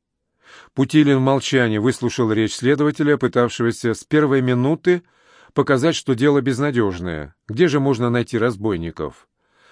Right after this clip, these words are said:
В этой части города живёт множество выброшенных на обочину людей. «А вы что скажете?»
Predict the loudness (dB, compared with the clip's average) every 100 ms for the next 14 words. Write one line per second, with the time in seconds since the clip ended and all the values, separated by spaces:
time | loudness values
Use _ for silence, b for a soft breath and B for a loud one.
0 | b b b b 0 0 2 2 2 0
1 | 4 4 4 4 4 4 2 0 2 0
2 | 0 -4 -2 0 0 0 0 -2 -4 -4
3 | -2 0 0 -2 -2 -2 -2 -4 -6 -6
4 | -12 _ _ _ _ _ _ _ _ -2
5 | -2 0 -2 0 -2 -2 -6 -8